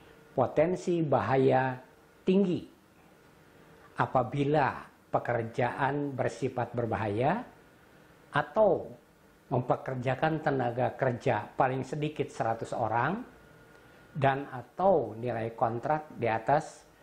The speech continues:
seratus miliar rupiah. Berikutnya, di dalam pasal enam, bahwa pelaksanaan konstruksi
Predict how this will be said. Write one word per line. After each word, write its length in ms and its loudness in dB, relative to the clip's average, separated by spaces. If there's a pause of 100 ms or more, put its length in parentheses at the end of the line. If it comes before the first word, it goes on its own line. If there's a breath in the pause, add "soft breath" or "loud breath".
(180 soft breath)
seratus 720 -2
miliar 480 4
rupiah. 400 2 (1700)
Berikutnya, 800 0
di 160 -2
dalam 320 2
pasal 320 0
enam, 320 -2 (1200)
bahwa 280 4
pelaksanaan 480 0
konstruksi 800 -2